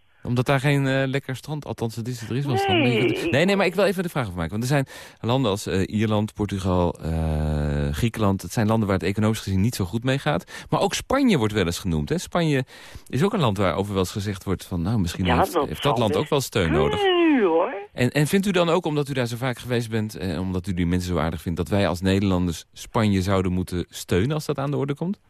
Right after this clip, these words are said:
Speaker 2: Ja, ik, eh, toen ik daar kwam, was dat niet.
Speaker 1: Nee, maar dat is nu.
Speaker 2: Ja, maar dan kan je iedereen wel steunen.
Speaker 1: Ja, dat zou ook kunnen, ja. Maar,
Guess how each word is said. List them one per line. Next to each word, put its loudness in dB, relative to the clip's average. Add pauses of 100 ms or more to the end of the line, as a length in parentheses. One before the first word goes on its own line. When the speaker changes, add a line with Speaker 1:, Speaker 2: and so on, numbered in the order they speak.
(1300)
Speaker 2:
Ja, -6
ik, -10
eh, -2
toen -6
ik -2
daar -2
kwam, -2
was -2
dat 0 (100)
niet. -4 (240)
Speaker 1:
Nee, 2
maar 4
dat 2
is -4
nu. 2 (880)
Speaker 2:
Ja, -2 (680)
maar -4
dan 0
kan 2
je -4
iedereen 0
wel -2
steunen. -4 (1900)
Speaker 1:
Ja, 0
dat -8
zou -4
ook -2
kunnen, 0
ja. 0
Maar, 0